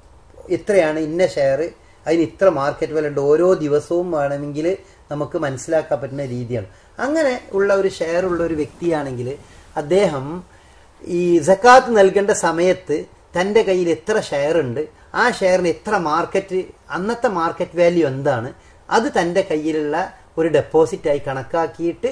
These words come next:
അതിൻ്റെ zakat അയാൾ നൽകണം. എൻ്റെ കയ്യിൽ ഒരു, പിന്നെ, നൂറ് share ഉണ്ട്, ഒരു ഷെയറിന് ഇപ്പോൾ ആയിരം രൂപ കിട്ടുന്ന ഒരു share ആണെങ്കിൽ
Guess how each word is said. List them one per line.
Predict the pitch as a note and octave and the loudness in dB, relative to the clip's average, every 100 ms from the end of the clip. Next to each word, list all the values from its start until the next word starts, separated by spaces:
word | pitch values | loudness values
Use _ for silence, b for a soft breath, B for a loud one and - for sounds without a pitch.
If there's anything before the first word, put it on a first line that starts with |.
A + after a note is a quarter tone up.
| - | -4
അതിൻ്റെ | D#3 D#3+ D3 | -6 -6 -6
zakat | B2+ - C3 C3 | -8 -8 -10 -8
അയാൾ | - E3 | -6 -6
നൽകണം. | B3 C#4+ E3 - b b b | -4 -2 -4 -6 b b b
എൻ്റെ | D#3 E3 | -2 2
കയ്യിൽ | E3 D#3+ D#3+ A3+ - B B | 4 4 6 6 6 B B
ഒരു, | E3+ F3 F3 D#3+ | 2 6 4 4
പിന്നെ, | D#3+ D#3 D3 D3 C#3+ C#3+ | 2 0 0 2 2 2
നൂറ് | C#3 D3+ F3 G3 F#3 - b - | 0 2 6 6 6 0 b -8
share | - D#3 E3 | -2 0 2
ഉണ്ട്, | E3+ C3+ A2 A2 | 2 0 -4 -4
ഒരു | C#3+ E3 F#3 | 0 2 2
ഷെയറിന് | - D3 D3+ D#3 F3 F#3+ | 2 0 2 0 -2 -4
ഇപ്പോൾ | D#3+ - E3 C#3+ | -6 -2 0 2
ആയിരം | D#3 F#3 F#3+ | 4 4 2
രൂപ | D#3 D3+ D#3 | 0 -2 -2
കിട്ടുന്ന | C#3 D3+ D3 E3 - b b - | -2 -6 -6 -8 -10 b b -2
ഒരു | E3 | -2
share | E3+ - F#3+ | 0 0 2
ആണെങ്കിൽ | F#3 D#3 B2+ B2+ | 0 -2 -6 -6